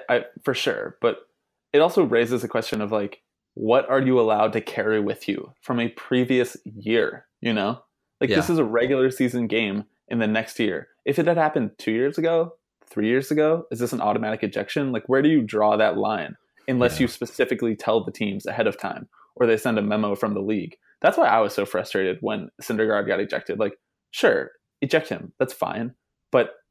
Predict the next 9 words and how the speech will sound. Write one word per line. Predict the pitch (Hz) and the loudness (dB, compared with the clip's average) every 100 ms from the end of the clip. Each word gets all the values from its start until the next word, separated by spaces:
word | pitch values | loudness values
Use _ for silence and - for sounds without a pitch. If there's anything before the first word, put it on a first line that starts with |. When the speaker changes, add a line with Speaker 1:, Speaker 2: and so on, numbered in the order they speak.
| - | -2
Speaker 1:
on | 135 | 0
principle, | 117 127 131 175 185 180 - | 0 -4 -4 -2 2 2 0
I'm | 123 113 | -2 0
mad | 120 98 - | 0 -2 -6
because | 110 110 | -10 -6
you | 107 | -6
didn't | 104 110 117 - | -2 -2 -2 -4
warn | 110 | -4
him. | 101 87 113 | -4 -6 -8